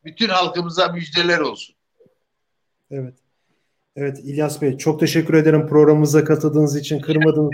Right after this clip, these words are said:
Speaker 2: kabul ettiniz. Evet, İlyas Salman'la birlikteydik. Oyuncu Hakan Boyaf, e, dün sosyal medyada yayınlanan görüntülerde,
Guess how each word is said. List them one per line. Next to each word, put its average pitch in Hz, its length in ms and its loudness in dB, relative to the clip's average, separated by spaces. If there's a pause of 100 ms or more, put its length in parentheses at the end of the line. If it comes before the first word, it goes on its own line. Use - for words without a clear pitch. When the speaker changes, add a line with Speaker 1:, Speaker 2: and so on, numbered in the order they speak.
Speaker 2:
kabul 156 260 2
ettiniz. 151 460 -2 (560)
Evet, 165 420 2 (140)
İlyas 170 420 2
Salman'la 180 500 4
birlikteydik. 175 520 2
Oyuncu 165 320 0
Hakan 160 420 -2
Boyaf, 170 340 4 (480)
e, 156 360 0 (680)
dün 170 160 0
sosyal 160 440 -2
medyada 160 340 0
yayınlanan 160 560 2
görüntülerde, 160 960 0